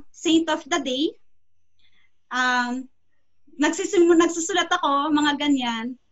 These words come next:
Pero parang lately, tinatamad, <laughs> tinatamad ako magsulat na ngayon eh. So, nagbi-video,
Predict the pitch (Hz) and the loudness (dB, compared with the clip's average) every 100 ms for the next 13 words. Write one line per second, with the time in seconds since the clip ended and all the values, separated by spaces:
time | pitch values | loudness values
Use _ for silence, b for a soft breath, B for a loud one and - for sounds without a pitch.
0 | - 320 359 349 277 - - - 311 330 | -4 0 2 0 -4 -14 -16 -6 -2 0
1 | 330 320 320 294 285 277 277 - 277 269 | -2 -2 -4 -4 -2 -4 -8 -14 -6 -4
2 | 262 302 285 254 262 277 269 269 269 262 | -2 0 0 0 0 2 2 -2 -4 -2
3 | 269 262 - 285 277 - 269 269 254 220 | -4 -4 -4 -2 -2 -2 -2 -2 -2 -4
4 | 226 233 b b 294 285 294 277 285 262 | -6 -14 b b 0 4 4 4 0 0
5 | 269 277 269 | -2 0 -2